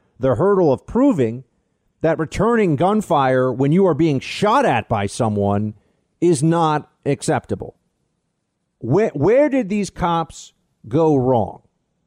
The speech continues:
That's what the real question has to be. This is why the state attorney general in Kentucky didn't,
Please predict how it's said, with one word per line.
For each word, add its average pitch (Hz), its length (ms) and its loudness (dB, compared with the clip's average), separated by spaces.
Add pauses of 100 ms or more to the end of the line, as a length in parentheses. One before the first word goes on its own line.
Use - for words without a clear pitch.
(240)
That's 170 300 -4
what 175 160 -6
the 165 80 -4
real 151 340 2
question 135 400 -4
has 117 160 -6
to 165 80 -8
be. 262 100 -2
This 127 140 -8
is 127 40 -12
why 135 160 -2
the 117 100 -6
state 127 260 -4
attorney 113 320 -6
general 120 280 -4
in 107 80 -8
Kentucky 117 460 -6
didn't, 110 260 -6